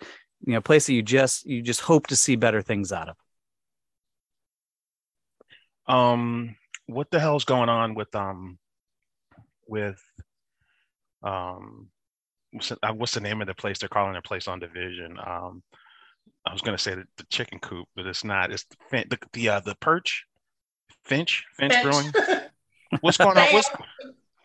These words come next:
Speaker 2: what's going on
Speaker 3: Finch.
Speaker 2: with? I mean, I think they're kinda, like, into, they got the aesthetic nailed down, right? You're walking down Division Street, and, you know,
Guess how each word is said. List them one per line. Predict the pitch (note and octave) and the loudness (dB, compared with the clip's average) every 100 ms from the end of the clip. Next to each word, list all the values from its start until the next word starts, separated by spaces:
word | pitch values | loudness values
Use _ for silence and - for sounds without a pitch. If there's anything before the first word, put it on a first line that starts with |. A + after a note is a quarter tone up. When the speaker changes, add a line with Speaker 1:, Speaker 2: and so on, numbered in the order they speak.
| - - - - | -20 -20 -4 2
Speaker 2:
what's | G3+ | 2
going | A#3+ G3+ | 4 8
on | E3+ D3+ | 8 8
Speaker 3:
Finch. | |
Speaker 2:
with? | C3+ - - _ _ _ _ _ _ _ _ | 2 -4 -20 _ _ _ _ _ _ _ _
I | B2 | 0
mean, | C3 - | 0 2
I | D#3 | 2
think | E3+ C#3+ | 2 4
they're | B2+ | 4
kinda, | - B2 A2 | 4 2 4
like, | G#2+ F#2 - - _ - | 2 0 -8 -20 _ -2
into, | C3+ - | 2 2
they | - B2+ | 0 0
got | B2+ A#2+ | 0 -2
the | G#2 | -2
aesthetic | F2+ - D3 B2 G#2 | -2 2 4 4 2
nailed | G2+ F2+ | -2 -2
down, | G#2+ A2 E2+ | -2 -2 -2
right? | F2+ F2+ | -4 -4
You're | A2 | 0
walking | A#2 G#2+ G2+ | 2 0 0
down | G2 F#2+ | -4 -4
Division | E2+ G#2+ G2+ | -2 -2 -2
Street, | F#2+ - - F2+ F2+ - - F#2 | -6 -8 -12 -12 -14 -20 -12 -6
and, | F#2+ | -4
you | G#2+ | -4
know, | G2 F2 | -6 -8